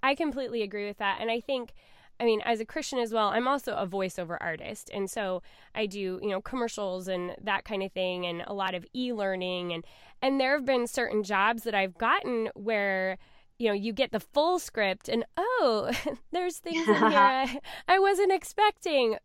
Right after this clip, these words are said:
Speaker 1: And you really,
Speaker 2: Yes.
Speaker 1: you have to decide where your own personal line is of, you know, I may not agree with this, but it's not something that is a big enough deal to me to have to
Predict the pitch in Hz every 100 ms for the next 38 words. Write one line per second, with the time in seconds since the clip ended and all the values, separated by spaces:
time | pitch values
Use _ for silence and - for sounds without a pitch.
0 | - 262 262 254 240 202 233 - - -
1 | _ 262 262 302 285 - 277 240 220 208
2 | 214 226 214 208 208 220 208 208 208 202
3 | 202 190 185 208 196 190 196 180 170 220
4 | 240 220 190 185 185 190 185 175 175 -
5 | - - 233 214 - 233 254 269 277 269
6 | 254 233 233 233 226 - 214 208 - 202
7 | 202 - 208 - 226 208 - 233 202 208
8 | 196 185 185 180 185 175 - 202 185 165
9 | 214 196 196 190 - 196 185 180 - 196
10 | 185 175 180 - - _ _ - 226 190
11 | 180 175 180 _ - 240 226 - 269 254
12 | 247 254